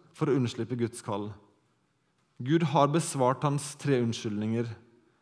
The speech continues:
og nå velger han, tross sin frykt, å gå i lydighet og tro. Beslutningen om å følge Guds befaling er tatt,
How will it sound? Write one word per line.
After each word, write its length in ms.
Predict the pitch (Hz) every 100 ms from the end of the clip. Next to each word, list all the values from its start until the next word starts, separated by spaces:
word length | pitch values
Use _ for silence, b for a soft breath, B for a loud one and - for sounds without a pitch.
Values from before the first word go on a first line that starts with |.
| b b
og 80 | 135
nå 60 | 156
velger 400 | 190 160 123 131
han, 220 | 165 185 139 - - - -
tross 240 | - 196 - -
sin 100 | 180
frykt, 500 | 170 131 - - - - b b b
å 120 | 135
gå 220 | 135 131 135 147 120 B B -
i 80 |
lydighet 640 | 139 135 110 104 107 - - - -
og 120 | 120 -
tro. 140 | 104 104 101 b b b
Beslutningen 880 | 139 165 170 170 - - 131 135 170 -
om 240 | 175 180
å 80 | 165
følge 380 | - 180 139 160
Guds 160 | -
befaling 420 | 156 - 120 113 135
er 80 |
tatt, 380 | - 151 - -